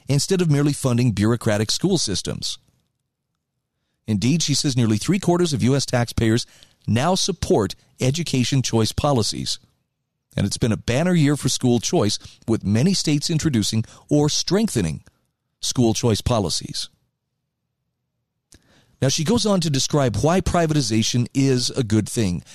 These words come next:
And there's a great quote here from Leonard Read in his nineteen sixty-four essay about a truly free market in education and how it would unleash creativity, possibility, and efficiency just like it has in other sectors. Read says, quote,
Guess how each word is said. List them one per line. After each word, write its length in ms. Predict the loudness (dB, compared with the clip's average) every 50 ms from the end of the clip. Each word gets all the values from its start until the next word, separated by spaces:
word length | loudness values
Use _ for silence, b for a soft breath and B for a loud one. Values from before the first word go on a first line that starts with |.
| B B B
And 100 | 0 0
there's 120 | 0 0
a 40 | 0
great 240 | 0 0 0 0 -2
quote 260 | -2 0 0 0 2
here 140 | 2 0 0
from 220 | 0 0 0 2
Leonard 320 | 2 2 2 2 0 0 0
Read 260 | 0 2 2 2 2
in 120 | 2 2
his 120 | 0 0 -2
nineteen 360 | -2 -2 -2 -2 -2 -2 -2
sixty-four 600 | -2 -4 -6 -4 -4 -6 -4 0 0 0 0 2 0
essay 480 | 0 0 0 0 -2 -2 -2 -2 -4 _ _ _ _ _ _ _ b b b b b b b b b b b b b b b -6
about 240 | -4 0 0 2 2
a 60 | 0
truly 320 | 0 0 0 0 2 2 2
free 220 | 0 2 2 2
market 320 | 4 4 2 2 2 0 0
in 100 | 2 2
education 600 | 0 -2 -2 -4 -4 0 0 0 0 0 0 -2
and 100 | 0 2
how 140 | 2 2
it 60 | 2 0
would 140 | 0 0
unleash 500 | 0 0 0 0 0 0 0 -2 -2 -4 -6 b b b b b b b
creativity, 640 | -2 0 2 2 2 2 0 0 0 0 0 -2 -2
possibility, 720 | -2 0 0 0 0 0 0 0 2 2 2 2 0 0
and 120 | 0 0 0
efficiency 520 | 0 0 -2 -2 0 0 -2 -2 0 -2
just 240 | -2 -2 -2 -2 -2
like 160 | -2 -2 0
it 80 | -2 0
has 320 | 0 2 2 0 0 0
in 80 | 0 0
other 180 | 0 0 0
sectors. 540 | 0 0 -2 -2 -2 -2 -4 -4 -4 -6 -10 -14 _ _ _ _ _ _ _ b b b b b b b b b
Read 260 | b 0 0 2 0
says, 320 | 0 0 2 0 0 0 -2
quote, 380 | -2 0 0 2 2 0 -2